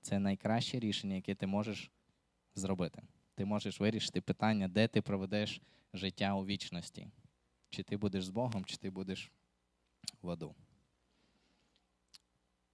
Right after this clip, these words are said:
Так само, якщо ти в житті маєш несподівані повороти, якщо виникають несподіванки,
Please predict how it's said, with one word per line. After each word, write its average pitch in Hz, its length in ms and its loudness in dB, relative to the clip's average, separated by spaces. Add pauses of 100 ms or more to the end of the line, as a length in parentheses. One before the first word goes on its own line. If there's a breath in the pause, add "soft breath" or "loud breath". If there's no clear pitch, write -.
Так - 160 -8
само, 147 220 0
якщо 127 300 0
ти 120 160 0
в 117 60 -4
житті 107 280 0
маєш 117 300 2
несподівані 107 680 2
повороти, 104 480 4
якщо 95 300 2
виникають 110 500 4
несподіванки, 104 880 0